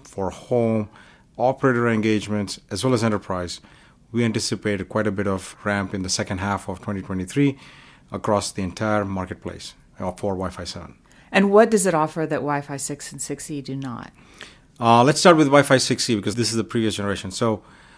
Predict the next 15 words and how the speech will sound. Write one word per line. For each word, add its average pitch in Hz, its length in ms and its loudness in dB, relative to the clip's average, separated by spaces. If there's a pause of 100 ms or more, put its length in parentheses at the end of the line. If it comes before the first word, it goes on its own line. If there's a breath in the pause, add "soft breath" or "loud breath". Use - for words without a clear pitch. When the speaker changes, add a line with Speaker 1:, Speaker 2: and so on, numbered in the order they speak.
(140 soft breath)
Speaker 1:
Wi-Fi 156 260 8
six 151 300 2
E 131 60 4
definitely 127 460 2
brings 110 320 0
the 107 100 -2
six - 240 -2
gigahertz 113 320 0
spectrum 120 480 -2
that 110 140 2
is 101 80 0
available 110 420 0
in 110 120 2
Wi-Fi 104 420 0
seven. 135 580 -2